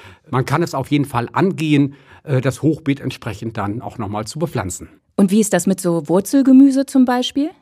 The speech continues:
Speaker 1: Wurzelgemüse, das wäre ja beispielsweise die Pastinake oder Petersilienwurzel, Möhre, äh, Sellerie oder Porree. Äh, das wäre zum Herbst hin zu spät. Wenn man das dann also noch säen würde oder pflanzen würde, äh, da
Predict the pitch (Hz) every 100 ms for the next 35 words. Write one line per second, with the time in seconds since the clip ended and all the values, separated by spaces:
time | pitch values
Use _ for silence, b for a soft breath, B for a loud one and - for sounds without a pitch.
0 | _ B 131 120 B 117 165 175 147 135
1 | 151 131 - 135 139 120 113 104 104 b
2 | b b 123 123 127 117 117 117 123 127
3 | - 120 123 - 127 117 104 135 127 104
4 | 143 127 110 98 107 - 117 110 135 151
5 | 143 127 107 B B B B - 123 110
6 | 131 143 139 120 120 98 104 165 135 117
7 | 143 147 B B B 135 123 151 143 185
8 | 180 160 - 135 131 170 - 147 - 120
9 | - 135 151 165 135 127 127 - 131 110
10 | 120 113 104 131 147 160 143 151 135 117
11 | 107 - 131 156 139 127 131 123 123 B
12 | B B B 135 120 127 127